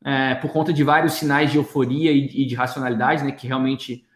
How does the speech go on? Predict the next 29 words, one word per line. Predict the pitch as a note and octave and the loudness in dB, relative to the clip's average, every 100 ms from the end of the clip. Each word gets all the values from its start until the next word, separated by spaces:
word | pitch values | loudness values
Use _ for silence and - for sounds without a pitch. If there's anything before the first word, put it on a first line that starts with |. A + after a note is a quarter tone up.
| _ _ | _ _
ah, | - A#2 A2+ | -8 -4 -2
esses | B2+ | -2
sinais, | - C3+ C#3 | 0 2 4
eles, | C#3 C3+ - - | 4 0 -2 -2
eles, | C3 B2+ - | 0 0 0
eles | C3 C3 | 0 0
estavam | C3+ C#3 C#3 C3+ | 0 2 2 2
aí, | B2 D3+ | 2 4
agora | C3 C#3 | 2 0
eles | B2+ | 0
deram | C#3 C#3 | 0 -2
uma | C3 B2+ | -2 -2
arrefecida, | C3 B2+ B2 B2+ | -2 -2 -8 -4
mas | C3 A#2+ | -4 -4
eles | B2+ B2 | -4 -8
estavam | - B2 B2 A#2+ | -4 0 0 0
aí. | B2 - _ _ _ _ _ - | 0 -2 _ _ _ _ _ -2
Mas | D3 C#3 | 0 4
eu | |
continuo | F3 F#3+ - F3+ F3+ F3+ F3 | 2 2 2 6 8 8 8
acreditando | C3 C#3 D#3+ D#3 D#3+ D#3 | 4 0 0 0 -2 -2
que | E3 | -2
a | |
gente | D3+ - | -6 -4
tá | |
passando | D3+ D3 D3+ D3+ | -6 -6 -8 -8
por | - | -4
uma | C#3+ C#3+ | -4 -4
correção | C#3+ C3 - C3 D3+ | -2 -2 -2 -8 -8